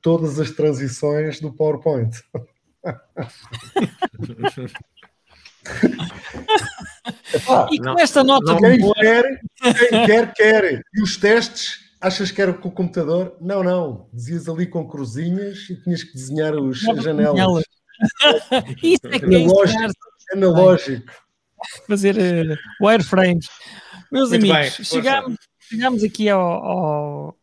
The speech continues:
Speaker 2: ao final do nosso programa. Foi uma hora muito bem passada, voou. Eh, falámos de muitas coisas, falámos do ecossistema de empreendedorismo nacional, dos nossos preconceitos, das nossas necessidades, da marca de Portugal,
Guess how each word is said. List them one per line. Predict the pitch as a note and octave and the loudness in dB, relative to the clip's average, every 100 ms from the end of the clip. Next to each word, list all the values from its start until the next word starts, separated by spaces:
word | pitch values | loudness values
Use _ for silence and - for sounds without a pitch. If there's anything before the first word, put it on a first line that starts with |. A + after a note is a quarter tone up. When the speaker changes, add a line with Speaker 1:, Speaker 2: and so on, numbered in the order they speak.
| - | -16
Speaker 2:
ao | |
final | - F#3 F#3+ | -6 0 0
do | E3+ | 0
nosso | E3 D#3 - | -2 -4 -6
programa. | D3 C#3+ C#3+ D3 | -6 -6 -6 -8
Foi | - F3 | -4 -2
uma | E3 D#3+ | 0 0
hora | D#3+ D#3 D3+ | 2 0 0
muito | D#3+ G#3 A3 | 2 2 2
bem | G3 | -2
passada, | F3+ F3+ - D3 D3 D#3 | -4 -6 -6 -8 -6 -6
voou. | D#3 F3+ F3+ F3 G#3+ _ _ _ _ _ - | -2 2 4 2 -2 _ _ _ _ _ -4
Eh, | F3+ F3 E3+ E3 | -2 0 0 -2
falámos | - A#3 A#3+ A#3 F#3 | -2 0 2 2 0
de | G3+ G#3+ | 2 2
muitas | A3+ A3+ G#3 | 2 2 -2
coisas, | - G3 F#3+ F#3 | -4 -4 -4 -6
falámos | G#3 G3+ F#3+ F#3 D#3+ | -4 -2 -2 -2 -4
do | F3+ F3 F3 | -2 -2 -2
ecossistema | E3+ F3+ - - F3+ E3+ | -4 -6 -6 -6 -4 -4
de | |
empreendedorismo | E3+ D#3+ E3 D#3 D#3 D3+ D3+ | -4 -4 -2 -2 0 0 0
nacional, | D3+ C#3 C#3 D3+ F3+ F3+ F3+ - - - E3+ | -2 -4 -4 0 0 0 -4 -10 -20 -14 -4
dos | F3 | 0
nossos | F3+ F#3 - | 2 2 0
preconceitos, | - - E3 D3+ - G#3 G3+ F#3 F3+ | -8 -10 -8 -4 0 2 2 0 -2
das | F3 | -2
nossas | E3+ D#3+ F3 D#3 | -2 -4 -6 -6
necessidades, | D3+ - D3+ D#3 F3+ F3+ E3 | -8 -8 -6 -2 0 0 0
da | D#3 | 0
marca | F3 A#3 A#3+ G3+ | 0 0 -2 -4
de | D#3+ | -10
Portugal, | - - D#3+ E3 E3 E3 | -12 -8 -4 -2 -2 -6